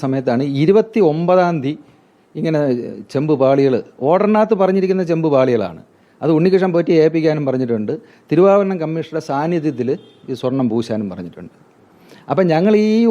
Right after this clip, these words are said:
ഓർഡറിൻ്റെ അടിസ്ഥാനത്തിൽ ഞങ്ങളെ വിളിച്ച് പറയുന്നു, ഇങ്ങനെ ചെമ്പ്, ഏഹ്, ഇതിൻ്റെ ദ്വാരപാലകരുടെ പാളികൾ ചെന്നൈയിൽ എത്തിച്ചിട്ടുണ്ട് സ്മാർട്ട് ക്രിയേഷൻസിൽ. അവിടെ ചെല്ലണമെന്ന് പറഞ്ഞ് ഞങ്ങൾ അവിടെ ചെല്ലുന്നു. ഇരുപത്തൊമ്പതാം തീയതി രാവിലെ അവിടെ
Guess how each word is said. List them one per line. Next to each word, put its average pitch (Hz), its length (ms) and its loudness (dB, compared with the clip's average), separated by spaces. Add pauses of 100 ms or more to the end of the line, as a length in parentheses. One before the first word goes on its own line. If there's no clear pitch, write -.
(100)
ഓർഡറിൻ്റെ 196 380 2
അടിസ്ഥാനത്തിൽ 156 540 -2 (220)
ഞങ്ങളെ 180 260 0
വിളിച്ച് 165 300 0
പറയുന്നു, 131 360 2 (200)
ഇങ്ങനെ 139 220 0 (540)
ചെമ്പ്, 139 240 0 (420)
ഏഹ്, 127 220 -2
ഇതിൻ്റെ 117 240 0 (120)
ദ്വാരപാലകരുടെ 123 640 0 (320)
പാളികൾ 123 320 0 (300)
ചെന്നൈയിൽ 127 380 2
എത്തിച്ചിട്ടുണ്ട് 107 440 -4
സ്മാർട്ട് 123 300 -4
ക്രിയേഷൻസിൽ. 101 580 -6 (500)
അവിടെ 156 200 0
ചെല്ലണമെന്ന് 143 340 0
പറഞ്ഞ് 196 200 0
ഞങ്ങൾ 180 200 2
അവിടെ 165 180 2
ചെല്ലുന്നു. 135 300 0
ഇരുപത്തൊമ്പതാം 147 440 0
തീയതി 143 120 0
രാവിലെ 139 240 2
അവിടെ 131 120 0